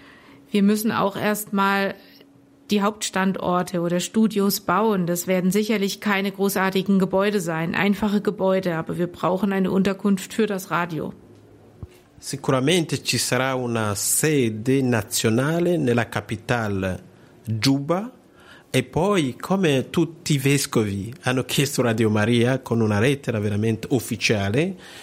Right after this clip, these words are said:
Speaker 2: pensiamo anche fare le sottostazioni cioè fuori la capitale, perché in, ehm,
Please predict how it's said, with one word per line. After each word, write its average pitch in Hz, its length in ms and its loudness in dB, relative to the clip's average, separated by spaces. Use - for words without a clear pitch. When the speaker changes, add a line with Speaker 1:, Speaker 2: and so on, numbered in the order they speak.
Speaker 2:
pensiamo 156 720 2
anche 147 300 0
fare 127 420 0
le 120 200 2
sottostazioni 131 1900 0
cioè 123 160 2
fuori 143 720 0
la 117 160 0
capitale, 113 720 -2
perché 147 680 -2
in, 127 340 2
ehm, 120 560 0